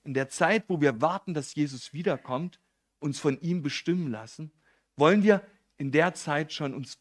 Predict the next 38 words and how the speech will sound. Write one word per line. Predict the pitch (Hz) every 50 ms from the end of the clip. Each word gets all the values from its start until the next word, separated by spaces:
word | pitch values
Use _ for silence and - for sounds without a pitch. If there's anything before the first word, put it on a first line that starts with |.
| _ -
vorbereiten | - 151 190 214 185 185 135 127 131 131 _ -
auf | 123 - - -
die | 127 113
Hochzeit | 135 151 151 - _ - - 123 120
und | 131 -
sagen, | - 135 131 131 143
„Ja, | 156 151 - - - - - _ _
ich | - -
möchte | 156 160 156 - -
unbedingt | - 208 208 190 202 165 175 175 - 165
dabei | 143 - 151 151 160
sein, | 151 147 131
ich | 127 -
möchte | - 160 156 156 -
mich | 151 -
jetzt | 175 175 175 -
schon | - - 170 160
freuen“? | 151 - - 127 127 143 165 175 170 _ _ _ _ _ _ _ _ _ _ _ _ _ _ _ _ _ _ _ _ -
Oder, | 131 131 135 139 165 202 226 214 - - _ _ _ _ -
das | 131 120 123
ist | 120 - 127
die | 113
zweite | - - 151 160 196 220 - 151
Entscheidung, | 120 120 - 139 120 117 117 131 123 -
die | 127 120
wir | 120 127 113
treffen | - - 127 131 - 147 143
können, | - 160 170 175 190 190 185 _ _ _ _ _ _ _ _ _ _ _ _ _ _ _ _ -
wie | 143 131
die | 135 139 131
Törichten, | - 143 135 139 139 156 151 - - 180 185 180 170 _ _ _ _ _ _ _ _ _ _ _ _ _ _ _ _ _ _ _ _ -
sagst | 139 131 - -
du, | 139
„Eigentlich | - 127 131 127 127
ist | 127 120 117
es | - - 127
mir | 120 110
egal. | 107 - 117 104 101 101 104 113